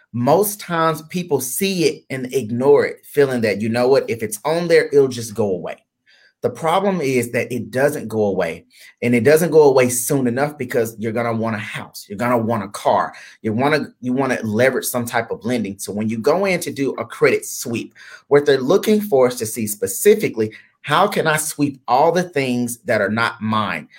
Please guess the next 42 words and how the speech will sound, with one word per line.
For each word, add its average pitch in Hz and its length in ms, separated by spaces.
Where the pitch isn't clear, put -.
There's 165 220
a 156 60
lot 127 220
of 104 100
fraud 107 540
going 117 300
on, 123 460
understanding 131 640
that 110 340
you 135 100
even 151 220
had 127 240
some 117 180
of - 60
the 92 80
bureaus 107 500
themselves 104 720
be 120 100
compromised 95 800
with, 101 280
um, 92 400
you 113 120
know, 101 120
Social 127 320
Security 107 480
numbers. 82 340
I 101 100
believe 113 380
the 107 100
one 107 240
that 110 80
was 95 120
compromised 101 440
was 107 240
Equifax. - 520
You 123 160
also 131 300
have 120 580
all 120 220
of 117 100
these 120 340
big 113 280